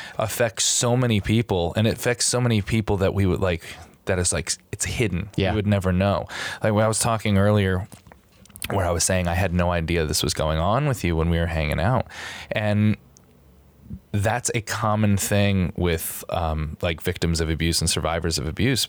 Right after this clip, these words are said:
Speaker 1: is the fact that most people don't know. You do. You just hold
Speaker 2: You
Speaker 1: it together.
Speaker 2: don't.
Speaker 1: To me, you always seem like the guy that had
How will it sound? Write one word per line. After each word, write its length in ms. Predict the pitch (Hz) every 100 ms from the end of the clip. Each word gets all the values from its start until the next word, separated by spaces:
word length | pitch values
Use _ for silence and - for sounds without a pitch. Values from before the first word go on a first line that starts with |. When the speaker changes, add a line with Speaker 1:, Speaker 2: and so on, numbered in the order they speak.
| - -
Speaker 1:
is 240 | 104 90
the 80 | 92
fact 380 | - 95 90 -
that 280 | 95 85 - - - - - - - 104
most 300 | 117 127 -
people 240 | 135 139
don't 280 | 117 156 -
know. 220 | 101 76 - -
You 140 | 120 131
do. 220 | 185 127
You 140 | 90
just 160 | 131 143
hold 200 | 135 139
Speaker 2:
You 40 |
Speaker 1:
it 80 | -
together. 340 | 92 92 98 95
Speaker 2:
don't. 300 | - - -
Speaker 1:
To 120 | 123
me, 420 | 120 156 214 226
you 180 | - 127
always 180 | 131 131
seem 220 | 147 139
like 180 | 139 117
the 80 | 113
guy 340 | 90 113 120
that 180 | 120 123
had 380 | - 110 110